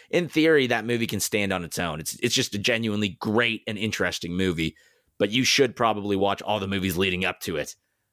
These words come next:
Um, w-, maybe not all of them, but at least the Thor movies and the Avengers movies to know, like, how, you know, Thor, like, wh-, why Thor, like, Thor's relationship with Loki, so on and so forth.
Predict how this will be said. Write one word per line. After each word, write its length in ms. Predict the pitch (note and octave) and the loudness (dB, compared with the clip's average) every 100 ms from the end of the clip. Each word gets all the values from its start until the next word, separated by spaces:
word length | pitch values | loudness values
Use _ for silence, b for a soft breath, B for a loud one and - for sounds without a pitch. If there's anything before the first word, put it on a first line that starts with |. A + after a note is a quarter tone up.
| - | -10
Um, 480 | - - C#3 A#2 G2+ - _ _ _ _ _ | -6 -2 -2 -2 -4 -10 _ _ _ _ _
w-, 180 | - B2 | -10 -6
maybe 220 | C#3+ D3 | -2 0
not 160 | B2+ G#2 | 0 2
all 200 | G2 F2+ | 2 0
of 80 | D#2+ | -2
them, 120 | D#2+ | -2
but 100 | F2 | -2
at 120 | F2+ | -2
least 180 | F2 G2+ | -2 -2
the 80 | F#2 | -4
Thor 300 | - F#2+ F#2+ | 0 2 2
movies 460 | F#2+ F2 E2+ F2 E2+ | 2 2 0 0 0
and 120 | E2+ | 0
the 100 | E2+ | 0
Avengers 420 | E2 E2+ D#2 D2+ | -2 -4 -6 -8
movies 300 | D2+ D2+ D#2+ | -6 -4 -2
to 100 | F2+ | -2
know, 320 | E2+ F2 E2+ | 0 0 0
like, 200 | E2 D#2+ | 0 -2
how, 500 | - G#2+ G2+ F#2 E2+ _ _ _ | -4 -2 0 0 -4 _ _ _
you 100 | - | -10
know, 200 | - E2 - _ _ _ _ _ _ _ _ - - - | -10 -10 -14 _ _ _ _ _ _ _ _ -20 -16 -2
Thor, 140 | A2+ - | -2 -2
like, 200 | E2+ F2 | -4 -4
wh-, 240 | G2+ A2 A2 | -2 -2 0
why 240 | A#2 A2+ | 0 0
Thor, 400 | - G2+ G2 G2 | -2 0 0 0
like, 200 | G2+ G2+ | -2 -4
Thor's 260 | - D#3 B2 | 2 4 4
relationship 480 | B2 A#2+ - A#2 G2 | 4 2 0 -4 -2
with 120 | F2 | 0
Loki, 400 | F2 F#2 - F2 | 0 0 0 0
so 240 | - F2+ | 2 2
on 100 | E2+ | 2
and 80 | E2+ | 0
so 160 | - D#2 | 0 -2
forth. 380 | - D#2+ D2 | -2 -2 -2